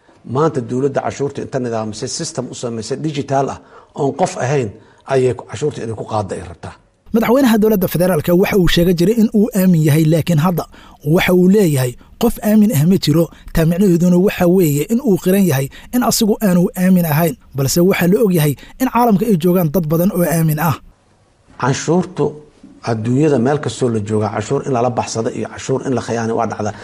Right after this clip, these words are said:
Speaker 1: laakiin system misaa dowladda u samaysataa. Systemkii kii ugu horreeyey, "Qof aamina ma jira, system aamina ah jira," la yiraahdo.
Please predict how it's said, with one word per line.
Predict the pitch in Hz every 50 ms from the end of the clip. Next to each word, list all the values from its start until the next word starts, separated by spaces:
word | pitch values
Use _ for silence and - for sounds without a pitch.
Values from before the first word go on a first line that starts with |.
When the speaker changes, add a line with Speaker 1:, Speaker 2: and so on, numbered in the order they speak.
| - - -
Speaker 1:
laakiin | - 123 120 110 - 120 110
system | - - - 208 - - - 147
misaa | 127 - - 139 113
dowladda | 104 98 113 120 127 117 -
u | - -
samaysataa. | - 113 101 98 95 - 90 - 95 - - - - - - -
Systemkii | - - - 226 220 220 - 202 175 147 - 170 160
kii | - - 185 226
ugu | 240 226 202 240 226
horreeyey, | 202 190 165 147 156 151 147 139 131 - - - - -
"Qof | 214 220 220 -
aamina | - - 202 214 208 196 190 185 185
ma | 196 202
jira, | 175 165 180 180 160
system | - 240 226 - 214 202
aamina | - - 202 208 196 190 196 185
ah | 180 170
jira," | 139 151 175 175
la | 160 147 139
yiraahdo. | 147 151 165 156 117 104